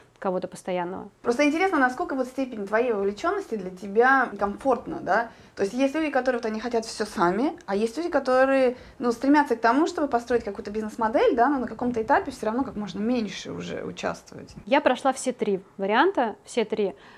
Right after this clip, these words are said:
Speaker 1: А, изначально только я, потом найти команду, но все равно только я, я такой великий контроллер. Ну и понятно, что ты и людей ищешь, такой, таких сразу же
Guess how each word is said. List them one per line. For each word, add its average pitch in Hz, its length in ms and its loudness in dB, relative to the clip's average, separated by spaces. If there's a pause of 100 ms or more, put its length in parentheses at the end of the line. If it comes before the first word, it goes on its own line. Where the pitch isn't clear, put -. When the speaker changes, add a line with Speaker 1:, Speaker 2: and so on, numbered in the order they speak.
(100)
Speaker 1:
А, 202 320 -4
изначально 233 540 0
только 220 340 2
я, 277 380 2 (320)
потом 226 420 4
найти 240 260 2
команду, 233 520 4
но 214 120 4
все 262 140 6
равно 262 340 10 (180)
только 226 260 6
я, 247 220 6
я 262 160 6
такой 226 240 4
великий 226 300 4
контроллер. 285 640 6 (300)
Ну 262 60 0
и 254 40 0
понятно, 294 320 6
что - 160 -8
ты 247 80 6
и 220 40 6
людей 214 380 8
ищешь, 247 220 4
такой, 233 340 4
таких 233 360 0
сразу 196 360 0
же 185 200 -6